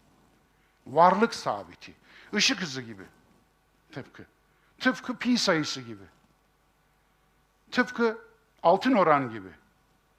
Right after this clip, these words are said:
Tıpkı Arşimet sabiti gibi. Tıpkı Planck sabiti gibi. Yani fizikte, matematikte sabitler vardır. Niye böyledir?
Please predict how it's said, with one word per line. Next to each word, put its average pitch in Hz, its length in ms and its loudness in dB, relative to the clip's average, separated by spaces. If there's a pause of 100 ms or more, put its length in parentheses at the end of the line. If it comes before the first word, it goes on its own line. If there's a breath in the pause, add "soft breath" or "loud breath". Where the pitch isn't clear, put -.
(360)
Tıpkı 220 460 -4 (120)
Arşimet 190 420 4
sabiti 139 520 -4
gibi. 98 240 -18 (1600)
Tıpkı 262 460 -2 (220)
Planck 214 460 4 (600)
sabiti 120 560 -8
gibi. 87 240 -20 (1200)
Yani 123 280 -4
fizikte, 139 720 -6
matematikte 151 800 -6
sabitler 160 600 4
vardır. - 560 -12 (880 soft breath)
Niye 240 300 6
böyledir? 139 680 2